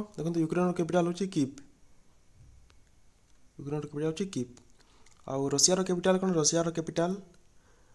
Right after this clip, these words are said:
ରଷିଆର କ୍ୟାପିଟାଲ ହେଉଛି ମସ୍କୋ। ଠିକ୍ ଅଛି, ୟୁକ୍ରେନର କ୍ୟାପିଟାଲ କିଭ୍, ରଷିଆର କ୍ୟାପିଟାଲ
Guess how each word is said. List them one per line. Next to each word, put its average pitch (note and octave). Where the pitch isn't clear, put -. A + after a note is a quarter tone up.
ରଷିଆର D#3+
କ୍ୟାପିଟାଲ D3+
ହେଉଛି D3+
ମସ୍କୋ। D3
ଠିକ୍ F3+
ଅଛି, G3+
ୟୁକ୍ରେନର C#3+
କ୍ୟାପିଟାଲ C#3+
କିଭ୍, G3
ରଷିଆର D3
କ୍ୟାପିଟାଲ C#3